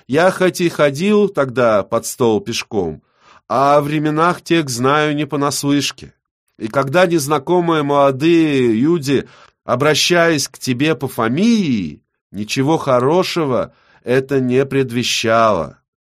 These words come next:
Вы меня, конечно, извините, что не обращаюсь к вам по имени-отчеству, но я совершенно уверен, что мы с вами не знакомы.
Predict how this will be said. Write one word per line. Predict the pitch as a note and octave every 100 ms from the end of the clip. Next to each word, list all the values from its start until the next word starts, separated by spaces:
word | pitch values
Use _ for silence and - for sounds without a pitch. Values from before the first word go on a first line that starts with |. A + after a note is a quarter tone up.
| _
Вы | - C3
меня, | E3 E3+ E3+
конечно, | D3+ D#3 E3 D#3+ - D#3 D3 -
извините, | C3 B2 C#3 D#3+ G3+ G3 A#2
что | - A2
не | G#2
обращаюсь | A2 A2 B2 A#2 D3 C#3 C3 -
к | -
вам | C#3+ F3+ C#3+
по | A#2 A2+
имени-отчеству, | A#2 A2+ A2+ C3 D#3+ C#3 G#2+ - F2+ D#2+ _ - -
но | G#2+
я | D3+
совершенно | C#3+ C#3 C3+ B2 D#3+ F3+ F3 D#3+
уверен, | C#3 A#2 C#3 F3 F3 D#3
что | - -
мы | A#2+ D#3+
с | -
вами | C3+ D3+ E3+
не | D#3 D#3
знакомы. | C#3+ D#3 D#3 F#3 F3+ G#2+ D2+